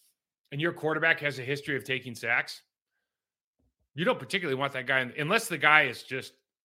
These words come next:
unbelievable. I mean, throwing for four hundred yards and five touchdowns a game, you don't particularly want him in the game. Like, he's gotta be adding a ton of value to be given, getting hit that much, because there's nobody in the N F L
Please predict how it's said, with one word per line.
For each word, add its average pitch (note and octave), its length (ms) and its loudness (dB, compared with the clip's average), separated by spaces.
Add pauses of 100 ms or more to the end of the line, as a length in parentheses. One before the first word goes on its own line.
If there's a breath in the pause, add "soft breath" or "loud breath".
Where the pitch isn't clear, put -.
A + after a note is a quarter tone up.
(340)
unbelievable. C#3 840 -2
I B2 60 -2
mean, C3 160 -6
throwing D3+ 220 -6
for B2 120 -14
four D3+ 220 -4
hundred C#3+ 240 -4
yards C#3 240 -2
and A2+ 80 -14
five D3 200 2
touchdowns C3 360 -6
a G#2+ 40 -16
game, C#3+ 240 2 (280 soft breath)
you C3+ 100 -4
don't A#3 220 2
particularly E3+ 580 -2
want D3+ 220 -4
him D3 100 -4
in C3 80 -6
the A#2+ 80 -10
game. C#3 300 -4 (720)
Like, B2+ 120 -6
he's G#3+ 220 -4
gotta E3+ 220 2
be C3+ 180 -6
adding C#3+ 240 2
a A2+ 60 -10
ton F#3+ 280 -2
of C#3+ 80 -2
value C#3 360 4
to - 300 -20
be A#2 140 -12
given, B2+ 300 -10
getting B2+ 180 -8
hit C3+ 220 -10
that A2 180 -6
much, A#2 300 -10
because B2 260 -8
there's A#2+ 140 -10
nobody F3 420 0
in D3+ 60 -2
the B2+ 140 -8
N C#3+ 100 -6
F C3 220 -6
L A#2 380 -2